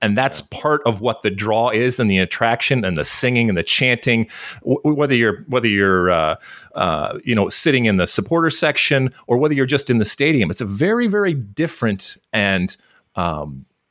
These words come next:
Speaker 1: exciting, uh, type of experience, and one that a lot of people, when they do experience it for the first time, are jolted. And it, 'cause it's something that's,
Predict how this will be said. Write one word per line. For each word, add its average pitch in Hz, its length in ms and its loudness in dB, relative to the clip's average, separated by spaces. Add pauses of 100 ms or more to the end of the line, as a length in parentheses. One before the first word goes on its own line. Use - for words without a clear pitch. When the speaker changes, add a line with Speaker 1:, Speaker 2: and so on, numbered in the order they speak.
(140)
Speaker 1:
exciting, 120 840 -2 (160)
uh, - 260 -8
type - 400 -2
of 101 140 0
experience, - 880 -2
and 123 160 2
one 165 160 0
that 156 100 0
a 143 40 2
lot 143 180 2
of 143 100 -4
people, 131 520 -2 (240)
when 120 160 2
they 120 120 2
do 151 220 0
experience 127 500 0
it 113 40 -2
for 117 120 0
the 107 60 2
first - 380 -2
time, 101 520 0 (200)
are 117 120 2
jolted. 139 720 -2 (160)
And 120 320 2
it, 120 140 0
'cause 139 140 2
it's 135 100 0
something 151 320 0
that's, - 300 0